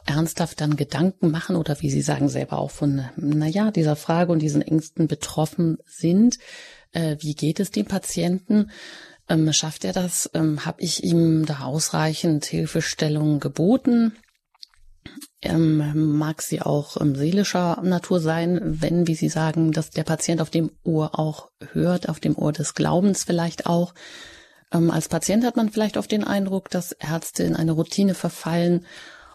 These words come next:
und, ähm, dieser ganze Aspekt sie eigentlich nicht berührt groß. Wir nehmen ja dann oft aus dieser Perspektive wahr, da wird etwas auf ein Rezept f-, verschrieben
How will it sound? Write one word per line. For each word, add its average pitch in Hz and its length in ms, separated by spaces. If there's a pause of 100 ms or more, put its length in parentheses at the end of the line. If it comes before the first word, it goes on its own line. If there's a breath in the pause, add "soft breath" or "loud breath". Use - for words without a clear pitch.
(100)
und, 165 420
ähm, 160 440
dieser 160 380
ganze 165 300
Aspekt - 540
sie 160 580 (140)
eigentlich 160 380
nicht - 280
berührt 175 640
groß. 131 540
Wir 147 120
nehmen 156 180
ja 147 60
dann 143 180
oft - 320
aus 151 120
dieser 151 240
Perspektive 147 720
wahr, 151 240
da 147 180
wird 151 200
etwas - 460
auf - 240
ein 143 180
Rezept - 520
f-, - 280
verschrieben 170 680